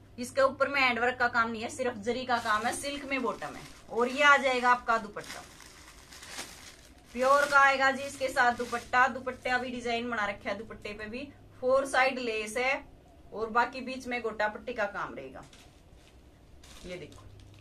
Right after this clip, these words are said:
ये तानी की तीन लाइन सी बना रखी हैं और भी जोड़ नहीं है, ये वैसे ही design बना रखा है दुपट्टे का।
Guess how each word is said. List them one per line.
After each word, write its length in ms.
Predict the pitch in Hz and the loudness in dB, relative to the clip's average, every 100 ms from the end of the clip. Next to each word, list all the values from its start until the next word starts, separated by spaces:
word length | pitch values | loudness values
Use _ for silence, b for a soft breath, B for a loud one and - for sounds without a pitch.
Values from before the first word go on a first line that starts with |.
| - - - - - - - | -20 -20 -20 -20 -20 -20 -16
ये 100 | 208 | -14
तानी 320 | 220 226 247 240 | -6 -4 -4 -6
की 80 | 262 | -10
तीन 260 | 254 247 240 | -10 -8 -4
लाइन 240 | 233 247 | -4 -4
सी 120 | 254 247 | -8 -8
बना 180 | 214 190 | -4 -4
रखी 300 | 175 - 247 | -6 -10 -10
हैं 600 | 233 254 - - - - | -8 -10 -16 -20 -20 -8
और 120 | 233 | -6
भी 140 | 247 269 | -4 -2
जोड़ 300 | 254 277 277 | 4 6 6
नहीं 180 | 285 247 | 0 0
है, 100 | 269 | 2
ये 140 | 294 | 2
वैसे 340 | 277 269 277 | 4 2 2
ही 60 | 262 | 0
design 280 | 254 247 247 | 0 0 0
बना 180 | 240 214 | -2 -2
रखा 200 | 214 214 | -4 -4
है 60 | |
दुपट्टे 360 | 220 233 226 208 | -4 -8 -10 -10
का। 140 | - | -10